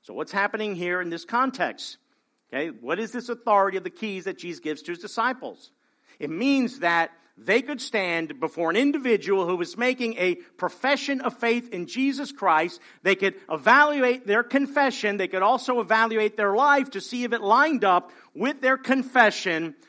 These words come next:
and then they could make a declaration. They can make a judgment. They can pronounce an official judgment on behalf of God's kingdom.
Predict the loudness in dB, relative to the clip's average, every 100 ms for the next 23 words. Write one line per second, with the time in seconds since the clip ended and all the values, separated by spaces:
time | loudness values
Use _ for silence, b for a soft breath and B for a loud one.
0 | b -12 -8 -4 -4 -6 -6 -6 -8 -10
1 | -10 -8 -6 -4 -6 -12 -14 _ _ _
2 | _ _ _ _ _ b -4 -2 0 0
3 | 0 0 -2 -8 _ -8 -8 -4 0 0
4 | -2 -6 -6 -4 -4 -4 -6 -4 -2 2
5 | 2 2 0 -6 -8 -8 -10 -8 -10 -4
6 | 0 0 -2 -6 -8 b b b 2 4
7 | 4 0 0 0 0 -2 -6 -10 -2 0
8 | 0 -4 -8 -4 -2 -2 -4